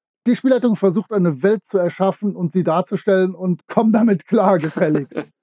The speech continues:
Speaker 1: Genau, er sagt sogar, "Wenn du sowas willst, dann spiel verdammt noch mal irgendwas von White Wolf."
Speaker 2: <laughs> Ja, den Diss gegenüber White Wolf, den wollte ich auch erwähnen.
Speaker 1: <laughs> Vielleicht hat man in den letzten Orkenspalter-Historien-Workshops gemerkt,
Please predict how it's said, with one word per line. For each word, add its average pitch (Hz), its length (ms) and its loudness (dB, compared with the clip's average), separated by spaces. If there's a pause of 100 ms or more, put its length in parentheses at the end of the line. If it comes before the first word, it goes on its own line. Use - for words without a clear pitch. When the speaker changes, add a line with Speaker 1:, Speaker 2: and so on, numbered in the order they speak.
(200)
Speaker 1:
Genau, 226 200 2
er 208 120 2
sagt 233 340 0
sogar, 196 460 2
"Wenn 240 160 2
du 262 140 4
sowas 233 380 0
willst, 240 280 2
dann 202 100 0
spiel 226 280 0
verdammt 208 300 2
noch 208 140 -2
mal 208 240 4
irgendwas 220 540 0
von 208 200 2
White 202 280 0
Wolf." 226 300 0 (520)
Speaker 2:
<laughs> - 520 -2 (480)
Ja, 135 240 -4
den 139 160 -6
Diss 151 280 -8
gegenüber 135 440 -6
White 113 160 -6
Wolf, 117 180 -6
den 110 140 -6
wollte 107 140 -6
ich 110 60 -6
auch 104 120 -4
erwähnen. 104 360 0
Speaker 1:
<laughs> 240 500 -2 (800)
Vielleicht 196 280 -2
hat 233 160 0
man 233 140 2
in 202 100 2
den 190 120 2
letzten 202 400 -2
Orkenspalter-Historien-Workshops 180 2250 -2
gemerkt, 170 480 0